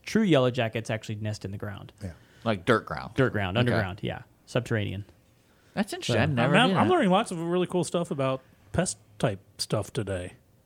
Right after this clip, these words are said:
Speaker 1: Oh.
Speaker 3: Well, if there was something like you were saying that you can use pests to control pests.
Speaker 1: Right.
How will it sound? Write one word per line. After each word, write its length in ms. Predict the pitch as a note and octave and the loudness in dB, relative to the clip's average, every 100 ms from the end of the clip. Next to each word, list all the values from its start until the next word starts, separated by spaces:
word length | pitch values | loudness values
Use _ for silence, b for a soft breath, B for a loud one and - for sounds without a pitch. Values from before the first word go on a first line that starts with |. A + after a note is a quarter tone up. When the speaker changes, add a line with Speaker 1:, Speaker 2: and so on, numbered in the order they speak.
| - | -2
Speaker 1:
Oh. 280 | G#2 G2 G2 B B B | 0 0 -4 B B B
Speaker 3:
Well, 200 | E3 G3 | 6 8
if 140 | G3 | 6
there 120 | A3+ C#4+ | 4 2
was 100 | - | 2
something 300 | A3+ G3 E3+ | 2 2 2
like 180 | D3 | 0
you 80 | C#3 | 0
were 100 | D3 | 0
saying 340 | C#3 D3+ D3 B2+ | 0 -2 -2 -2
that 100 | A2+ | -4
you 100 | A2+ | -2
can 220 | C3+ A#2 | -2 0
use 180 | B2+ A#2+ | 0 2
pests 320 | D3+ A#2+ - | 4 4 2
to 140 | A#2+ | -2
control 360 | A2 G2 G#2 G2+ | -2 0 2 2
pests. 560 | - D#2+ E2 - - - | 2 -2 -2 -6 -8 0
Speaker 1:
Right. 340 | C#3+ G#2+ G2 | 2 2 -2